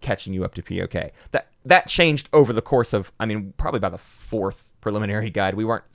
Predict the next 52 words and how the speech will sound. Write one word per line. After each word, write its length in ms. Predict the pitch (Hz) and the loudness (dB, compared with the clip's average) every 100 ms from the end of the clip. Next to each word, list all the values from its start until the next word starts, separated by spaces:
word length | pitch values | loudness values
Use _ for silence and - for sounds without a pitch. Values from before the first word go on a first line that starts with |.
| - | -2
doing 240 | 117 98 | -2 0
exactly 640 | 92 92 101 95 - 135 | -4 -4 -4 -4 -2 -2
that, 320 | 127 131 135 - - | 2 2 2 -4 -10
but 80 | - | 0
they 120 | 127 | 4
all 220 | 113 180 165 | 6 6 4
sort 280 | - 135 | 2 2
of 60 | 113 | 2
have 240 | - 92 90 | 0 -2 0
that 220 | 95 - | -2 -2
assumption 520 | 95 - 101 101 104 | -6 -4 -4 -2 -2
level 200 | 95 92 | -2 -2
knowledge 280 | 92 87 90 | -2 -4 -4
that, 120 | 107 | -4
like, 200 | 90 95 - - | -4 -6 -8 -6
you 160 | 156 220 | 0 6
know 140 | 202 | 6
how 100 | 165 | 6
to 80 | 143 | 4
play 160 | 156 | 4
them 140 | 135 131 | 4 4
in 60 | |
base 220 | 120 123 - | 4 2 2
game. 300 | 127 120 117 - - | -6 -4 -8 -14 -6
Let's 300 | 104 107 - | 0 0 0
just 200 | 107 - | -10 -2
get 200 | 113 - | -2 0
you 80 | 95 | -2
up 100 | - | -2
to 80 | - | -6
speed 420 | - 104 98 92 | -8 -4 -4 -4
on 200 | - 98 | -4 -4
kind 220 | 95 92 | -4 -4
of 100 | 85 | -4
their 180 | 87 87 | -4 -6
P 260 | - 98 | -6 -6
O 120 | 87 90 | -6 -6
K, 480 | - 90 85 90 - _ - | -6 -6 -6 -8 -12 _ -12
uh, 200 | 95 - - | -6 -6 -6
flavor 600 | - 92 87 87 80 - | -6 -4 -2 -4 -6 -4
now. 400 | 90 85 80 76 | -4 -4 -8 -4
But 160 | 101 87 | -2 0
yeah, 160 | 101 90 | 2 2
I 100 | 107 | 0
think 280 | 127 120 | -2 -4
going 360 | - 113 117 107 | 0 0 0 -2
back 320 | 101 98 95 | -2 -2 -2
at 100 | 104 | -6
this 160 | 101 98 | -6 -8
point 280 | - 92 87 | -8 -10 -10
and, 160 | 95 92 | -10 -8
like, 280 | 87 - | -8 -10